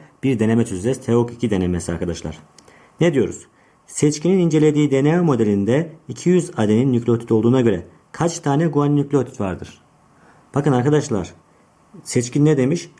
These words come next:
Arkadaşlarımın yaptığı D N A modelinde o kadar çok hidrojen bağı gördüm ki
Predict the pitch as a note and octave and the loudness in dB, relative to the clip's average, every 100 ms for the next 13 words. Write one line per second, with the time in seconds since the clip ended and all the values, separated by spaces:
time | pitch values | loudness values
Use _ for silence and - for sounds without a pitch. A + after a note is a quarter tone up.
0 | - A#2 A#2+ D3+ D3+ - C3 C3 F3 C#3+ | -6 -4 0 0 0 0 0 2 4 2
1 | B2+ - A2+ G#2+ A#2+ D#3+ D3 A2 G#2 B2 | 0 -2 0 2 2 2 0 2 2 2
2 | - C#3+ B2 A#2 A2 A#2 A2+ A2+ G#2+ G#2+ | 0 0 0 -2 0 0 2 2 2 0
3 | G#2 G2+ A#2+ E3 D#3 D#3+ | 0 0 0 0 0 -4